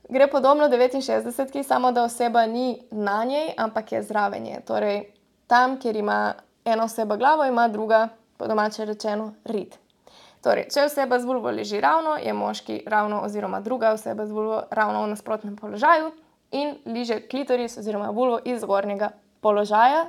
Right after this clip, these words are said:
zato da pride do malo drugačnih dotikov in tako dalje. Ta položaj je tudi super zato, da se lahko oseba, ki prejema oralni seks, igra na kakršenkoli način z osebo, ki oralni seks izvaja. Potem, tretji položaj je tantra položaj.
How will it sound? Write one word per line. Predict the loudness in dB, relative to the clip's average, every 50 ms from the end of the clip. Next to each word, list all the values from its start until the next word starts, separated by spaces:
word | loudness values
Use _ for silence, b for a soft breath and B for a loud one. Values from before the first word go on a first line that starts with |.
| -6 -10
zato | -10 -8 -4 -2 0 0
da | 0 -2
pride | -6 -6 -6 -4 -4
do | -2 -2 -2
malo | 0 -2 -2 -2
drugačnih | -2 -4 -2 2 2 0 0 -2 -6 -8 -8 -8 -12 b b b b b
dotikov | -10 -8 -4 -4 -4 0 2 2 2 2 2 -4
in | -6 -8 -6 -6
tako | -8 -6 -4 -2
dalje. | 0 0 0 -2 -4 -10 -16 b b b b b b b b b b _
Ta | 6 6 6 6
položaj | 6 2 4 6 6 6 6
je | 6
tudi | 2 -2 -2 -2 -2
super | -2 -2 -4 -2 0 -2 -2
zato, | -2 -2 0 0 0
da | 0 0
se | -4 -6 -4
lahko | -4 -4 -4 -4 -6
oseba, | -4 -2 -2 -4 -2 -4
ki | -6 -8 -8
prejema | -4 -2 0 2 2
oralni | 4 4 4 2 0 -4
seks, | -4 -6 -8 -8 -8 -14 -14 -12
igra | -4 2 6 6 6 6 4 0 b b b b b b b b
na | -4 2
kakršenkoli | 2 2 2 2 -6 -8 -8 -8 -6 -4 -4 -4 -4
način | -4 -6 -8 -8 -8 -6 -6
z | -6 -8 -8
osebo, | -6 -6 -4 -4 -6
ki | -6 -4 -2
oralni | -2 -2 -2 -4 -6 -8
seks | -6 -8 -8 -10 -10 -18 -14
izvaja. | -12 -10 -6 -4 -6 -6 -6 -10 -20 _ _ _ _ _ _ _ _ _ _ _ _ _ _ _ _ _ _ B B B B B B B B B B B
Potem, | 0 4 6 6 4 4 2 -6 _ _ _ _ -4
tretji | -2 -2 -2 -2 -2 -2
položaj | 0 0 2 4 4 4 6 4
je | 2 0 0 0
tantra | 2 2 2 2 -2 -6 -6
položaj. | -4 -4 -4 -4 -2 0 0 -2 -2